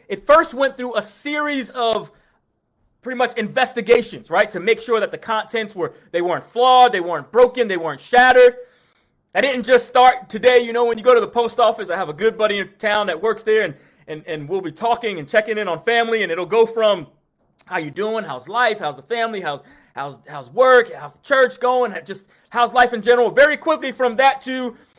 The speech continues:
"Is there anything flammable? Is there anything liquid, anything perishable in this?"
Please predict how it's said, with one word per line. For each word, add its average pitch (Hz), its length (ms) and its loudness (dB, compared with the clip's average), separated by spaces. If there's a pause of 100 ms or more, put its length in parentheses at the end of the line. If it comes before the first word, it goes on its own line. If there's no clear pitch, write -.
"Is 135 100 -14
there 175 80 -4
anything 156 180 -10
flammable? 208 460 -2
Is 147 60 -8
there 156 100 -6
anything 160 320 -8
liquid, 220 260 -2
anything 165 260 -2
perishable 240 480 2
in 233 80 -2
this?" 220 140 -2